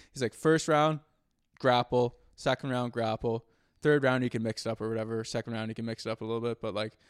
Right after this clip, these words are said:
first round, hundred percent, I just want you guys trying to take each other down." Basically, just, like, it, it was, like, which is my game plan anyways for this one, is to be wrestle, real wrestle heavy.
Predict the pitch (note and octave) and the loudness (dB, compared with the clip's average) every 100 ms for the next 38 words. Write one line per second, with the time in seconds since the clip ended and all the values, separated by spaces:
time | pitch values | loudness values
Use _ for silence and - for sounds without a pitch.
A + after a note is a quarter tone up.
0 | _ - D3 C3+ B2+ A#2 C3 A#2+ A#2+ A#2 | _ -2 0 0 -2 -2 -4 -4 -6 -6
1 | - A#2 A#2+ A#2+ A#2+ A#2 - A#2 A2 - | -4 -4 -4 -6 -4 -4 -4 -6 -8 -8
2 | A#2 A#2 A#2+ A2+ A2 B2 - - - A3+ | -8 -8 -8 -6 -4 -4 -8 -8 2 2
3 | A3+ G#3+ E3 D3+ D3+ A#2+ - _ _ - | 2 -2 -2 0 2 2 -2 _ _ -20
4 | - _ _ _ _ _ _ _ _ _ | -20 _ _ _ _ _ _ _ _ _
5 | _ - - F2+ - - - - D3 D3 | _ -20 -14 -14 -14 -14 -14 -10 -4 -4
6 | C3+ C3+ - _ - D#3+ D#3 D#3 F3 F#3 | 0 0 0 _ -8 -4 -2 0 2 2
7 | C#3 A#2+ C#3+ D3 C3+ A#2 B2 C#3 D3 - | 2 2 0 2 0 0 -2 -2 -2 -2
8 | C#3+ D3 F3 E3 C3 B2 A2+ A2+ - _ | -4 -2 -4 -6 -6 -6 -8 -8 -14 _
9 | _ - A#2 A#2+ - A2+ B2 A#2 A2+ A2+ | _ -6 -4 -2 -6 -4 -2 0 0 -2
10 | - B2+ B2+ C3+ | -2 -4 -4 -4